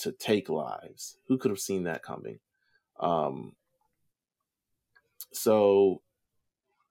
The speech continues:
I know at some point during this, I'm like, again, I have no notes during this. I'm just letting you guys know. <laughs> I literally don't have any notes. It was also like,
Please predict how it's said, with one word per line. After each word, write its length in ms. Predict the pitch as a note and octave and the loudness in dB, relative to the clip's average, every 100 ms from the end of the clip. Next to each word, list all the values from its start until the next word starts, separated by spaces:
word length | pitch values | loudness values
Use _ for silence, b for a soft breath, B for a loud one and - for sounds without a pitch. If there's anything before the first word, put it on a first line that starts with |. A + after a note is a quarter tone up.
| _ | _
I 80 | A2+ | 4
know 240 | B2 C#3+ | 8 8
at 100 | C3+ | 8
some 200 | - B2+ | 6 0
point 300 | B2+ B2 - | 4 2 2
during 260 | A#2 A#2 A#2 | 0 2 2
this, 280 | A2 - - | 0 -2 -8
I'm 220 | - F#2+ F2+ | -6 -4 -4
like, 260 | D2+ - - _ _ _ _ _ _ _ _ _ - | -4 -8 -14 _ _ _ _ _ _ _ _ _ 4
again, 280 | A#2+ A#2 G2 | 6 6 4
I 120 | G#2 | 2
have 140 | C#3 | 2
no 140 | A#2 D#2+ | 2 0
notes 280 | C#2 - - | -2 -4 -4
during 240 | G#2+ - | -6 -6
this. 180 | - - | -8 -8
I'm 120 | - F#2 | -8 -6
just 160 | G#2 | -2
letting 180 | - - | -2 -2
you 80 | C2 | -4
guys 260 | A#1 B1 | -4 -4
know. 240 | C2 G1+ - B B B | -6 -8 -8 B B B
<laughs> 340 | B B - | B B 2
I 80 | A2+ | 6
literally 420 | A#2+ B2 B2 B2 | 8 10 10 10
don't 180 | B2 A#2 | 8 4
have 180 | A2 G2+ | 2 -2
any 140 | A2 | -4
notes. 300 | G#2+ G2+ F2+ - B B - | -2 -4 -4 -10 B B 12
It 100 | D#3 | 12
was 160 | D#3+ | 12
also 480 | - C#3 D3 E3 C#3+ | 10 10 10 10 12
like, 400 | B2+ A#2 A2 - | 12 8 4 -2